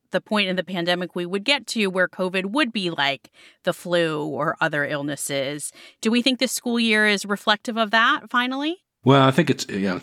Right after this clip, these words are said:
Speaker 2: we're just weeks in. I, I don't even think the public health experts agree on how schools should deal with this. Some think it's time to start treating covid like any other respiratory illness in school,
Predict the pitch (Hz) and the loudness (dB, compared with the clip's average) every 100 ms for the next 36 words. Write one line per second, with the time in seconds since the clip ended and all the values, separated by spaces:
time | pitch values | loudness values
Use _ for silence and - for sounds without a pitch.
0 | - 95 95 95 90 104 95 - 98 87 | -2 -2 0 -2 2 2 2 0 2 2
1 | 85 87 101 104 110 107 92 87 87 - | -2 -2 -2 2 4 4 2 0 -6 -6
2 | 101 85 73 87 87 - - - 69 69 | -6 -6 -6 -6 -6 -10 -10 -10 -10 -10
3 | 71 - 80 71 64 - - 73 71 76 | -10 -6 -6 -6 -10 -12 -10 -8 -8 -8
4 | 71 - - - 76 71 - 69 64 73 | -8 -4 -4 -2 -4 -4 -6 -6 -6 -6
5 | 71 69 - 147 - - - 92 90 - | -6 -6 -10 -10 -4 -2 0 0 -2 -2
6 | 98 82 - - - - - - - - | -2 -2 -8 -14 -14 -10 -4 -4 -4 -4
7 | 80 82 85 71 - - 85 82 - _ | -4 -4 -6 -4 -6 -4 -6 -6 -12 _
8 | - 104 87 80 71 - 85 80 76 85 | 0 2 2 0 -2 0 0 -2 -6 -8
9 | 76 - - 101 92 85 82 87 - 87 | -10 -8 2 4 4 0 -2 -2 -2 -4
10 | - 80 76 - 113 117 117 101 101 95 | -6 -6 -6 -4 0 2 2 2 0 0
11 | - 104 98 95 92 | 0 2 4 4 2